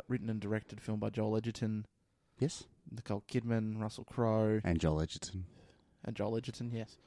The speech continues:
Speaker 1: That was very good.
Speaker 2: Mm-hmm.
Speaker 1: Um, tough watch.
Speaker 2: Yes.
Speaker 1: Pretty, pretty
Speaker 2: Mm-hmm.
Speaker 1: tough watch.
Speaker 2: Mm-hmm.
Speaker 1: Yeah. But well worth seeing.
Speaker 2: Okay.
Speaker 1: Actually, all of them were.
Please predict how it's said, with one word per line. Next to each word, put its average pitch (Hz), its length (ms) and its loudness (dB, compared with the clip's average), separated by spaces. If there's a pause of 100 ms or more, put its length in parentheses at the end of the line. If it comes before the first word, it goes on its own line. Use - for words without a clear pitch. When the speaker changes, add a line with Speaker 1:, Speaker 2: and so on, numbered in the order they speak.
(440)
Speaker 1:
That 113 160 2
was - 340 2 (880)
very - 340 -8
good. - 300 -12
Speaker 2:
Mm-hmm. - 1080 -6
Speaker 1:
Um, 95 360 -6 (1160)
tough - 260 -2
watch. - 360 -2 (520)
Speaker 2:
Yes. 95 220 4
Speaker 1:
Pretty, 143 680 0 (1120)
pretty - 220 0
Speaker 2:
Mm-hmm. 95 80 0
Speaker 1:
tough 123 280 -2
watch. - 440 -4
Speaker 2:
Mm-hmm. 85 140 2 (600)
Speaker 1:
Yeah. - 180 -8 (540)
But 117 160 2 (440)
well 131 240 8
worth 113 380 4
seeing. 113 440 -2 (120)
Speaker 2:
Okay. 202 100 4
Speaker 1:
Actually, 208 200 4
all 214 200 6
of 151 80 2
them 120 160 0
were. 104 180 -4